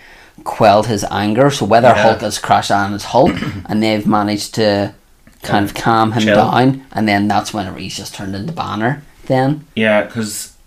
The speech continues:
Speaker 2: the big kind of Chinese whisper, so to say, going around is that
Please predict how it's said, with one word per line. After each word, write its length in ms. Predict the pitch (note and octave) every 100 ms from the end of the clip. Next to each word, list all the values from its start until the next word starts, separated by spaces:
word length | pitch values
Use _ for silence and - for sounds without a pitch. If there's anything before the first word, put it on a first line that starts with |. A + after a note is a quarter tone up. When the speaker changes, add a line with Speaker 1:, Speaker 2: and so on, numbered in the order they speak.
| _ _
Speaker 2:
the 160 | A#2 A2+
big 640 | G2+ - B2+ C#3 D3 C3 - _ _ _ -
kind 220 | A2+ G#2
of 400 | F#2+ F#2 - - _ _ _ _ _ _ _ _
Chinese 440 | - G2+ G2 F#2+ F#2+
whisper, 400 | F#2 - A2 G#2
so 200 | - G2+
to 100 | G#2
say, 320 | - G#2 G#2
going 260 | G#2+ G#2 G#2
around 460 | G#2 G#2 G#2 G2+
is 400 | - F#2+ F#2 F#2
that 320 | G2 F#2 F2+